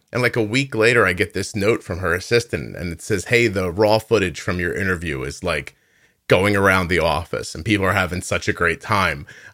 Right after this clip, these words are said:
Uh, the actual thing we're gonna use is, like, ninety seconds long because you didn't say anything we can actually <laughs> use." <laughs> And I was like, I was like, "I don't care."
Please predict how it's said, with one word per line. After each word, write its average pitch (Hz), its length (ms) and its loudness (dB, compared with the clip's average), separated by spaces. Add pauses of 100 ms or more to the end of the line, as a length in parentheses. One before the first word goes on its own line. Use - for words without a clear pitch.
Uh, 85 360 0
the 120 200 2
actual 98 600 0 (340)
thing 95 180 2
we're 92 120 -2
gonna 82 140 0
use 78 240 -4
is, 113 120 -2
like, 92 220 0
ninety 92 280 0
seconds - 440 -2
long 71 340 0
because 85 520 -2 (380)
you 135 120 2
didn't 101 160 0
say 85 260 -2
anything 92 420 -2
we 95 120 -4
can 95 140 0
actually 78 360 -2
<laughs> 101 140 0
use." - 340 -10 (400)
<laughs> - 0 - (560)
And 147 140 4
I 156 100 4
was 160 220 4
like, 160 180 4
I 151 120 6
was 156 200 2
like, 147 220 4
"I 156 180 2
don't 170 220 2
care." 120 380 0